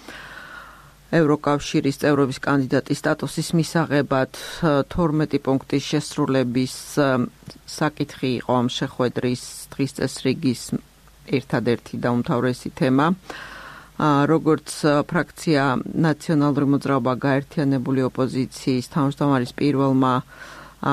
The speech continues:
მოადგილემ, ლევან ბეჟაშვილმა განაცხადა,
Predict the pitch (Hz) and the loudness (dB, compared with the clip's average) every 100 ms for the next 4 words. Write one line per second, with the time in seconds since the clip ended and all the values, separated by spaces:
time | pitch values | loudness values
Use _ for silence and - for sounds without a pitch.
0 | 139 135 143 143 139 - 143 135 139 175 | 4 6 6 4 2 0 0 4 4 4
1 | 156 135 135 127 131 127 - 135 135 117 | 4 4 4 2 0 -2 -2 2 2 2
2 | 135 131 127 - 127 - | 2 2 0 -2 -4 0